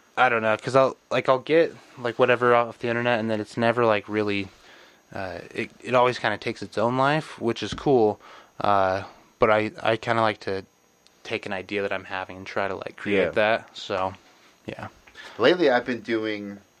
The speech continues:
Speaker 2: I've been on a new kick where I, I don't even worry about sound design, sampling, or anything.
Speaker 1: Yeah.
Speaker 2: Everything, I sketch the whole song, arrangement,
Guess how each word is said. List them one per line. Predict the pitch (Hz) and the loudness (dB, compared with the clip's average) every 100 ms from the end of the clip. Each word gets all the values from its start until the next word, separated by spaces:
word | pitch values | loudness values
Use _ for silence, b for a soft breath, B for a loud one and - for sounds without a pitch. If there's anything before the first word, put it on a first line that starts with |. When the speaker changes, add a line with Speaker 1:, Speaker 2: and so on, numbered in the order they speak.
| - - _ _ _ - | -18 -18 _ _ _ -12
Speaker 2:
I've | 113 | -8
been | 123 | -4
on | 120 | -2
a | 107 | -4
new | 110 123 | -4 -6
kick | - 110 98 | -6 -8 -6
where | 101 101 | -2 2
I, | 98 98 - B B B B _ - | 2 0 -6 B B B B _ -2
I | |
don't | 104 131 | 0 2
even | 127 117 | 2 4
worry | 113 | 4
about | 107 98 | 4 2
sound | - 110 110 110 | 2 0 0 0
design, | 104 104 101 98 90 _ | 0 2 2 0 -8 _
sampling, | - - 104 98 104 | -10 -4 -2 -2 -4
or | 95 | -4
anything. | 95 98 87 82 73 | -4 -6 -6 -12 -2
Speaker 1:
Yeah. | 117 95 - | 0 0 -2
Speaker 2:
Everything, | 107 127 127 135 131 - | 0 0 0 -2 -4 -2
I | 101 | -2
sketch | - - - 131 - - | -2 -2 4 4 2 -2
the | 113 | 0
whole | 120 131 | 2 2
song, | 135 123 110 110 107 | 2 0 2 0 0
arrangement, | 98 104 107 104 104 110 | 0 0 -2 -4 -6 -6